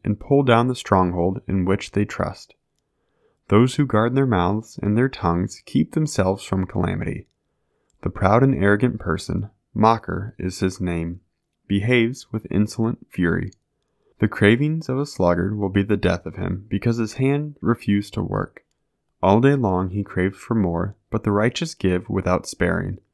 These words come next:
The sacrifice of the wicked is detestable. How much more so when brought with evil intent? A false witness will perish, but a careful listener will testify successfully.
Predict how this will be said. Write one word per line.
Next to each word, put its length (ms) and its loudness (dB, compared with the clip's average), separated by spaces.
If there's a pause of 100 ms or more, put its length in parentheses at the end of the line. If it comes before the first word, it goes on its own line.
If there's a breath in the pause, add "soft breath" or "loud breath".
(600)
The 100 -2
sacrifice 680 0
of 60 -6
the 100 2
wicked 400 -2
is 160 -4
detestable. 800 -6 (300)
How 140 -4
much 280 0
more 260 4
so 460 -4
when 300 2
brought 380 2
with 220 -2
evil 320 -2
intent? 600 -6 (680)
A 100 0
false 400 2
witness 440 -2
will 100 0
perish, 580 -6 (200)
but 100 2
a 120 -4 (120)
careful 460 0
listener 560 0
will 80 -2
testify 580 -2
successfully. 800 -8